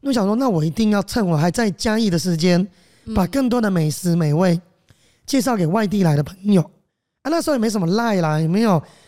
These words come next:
Speaker 1: Google 啦，什么评论什么都没有，你吃什么都是在地人口碑推荐。
Speaker 2: 真的。
Speaker 1: 啊，嘉义也很少美食的节目的介绍，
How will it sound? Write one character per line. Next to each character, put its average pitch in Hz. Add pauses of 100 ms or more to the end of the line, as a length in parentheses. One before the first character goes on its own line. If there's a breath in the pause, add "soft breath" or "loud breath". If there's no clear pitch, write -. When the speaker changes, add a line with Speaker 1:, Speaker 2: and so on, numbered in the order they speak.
(140)
Speaker 1:
Google 220
啦， 135 (500 soft breath)
什 -
么 202
评 233
论 294
什 202
么 190
都 208
没 208
有， 190
你 180
吃 302
什 208
么 156
都 190
是 196
在 214
地 202
人 151 (300)
口 -
碑 196
推 185
荐。 160 (500)
Speaker 2:
真 180
的。 185
Speaker 1:
啊， -
嘉 294
义 302
也 220
很 180
少 156 (600 soft breath)
美 185
食 175
的 175
节 196
目 233
的 196
介 185
绍， -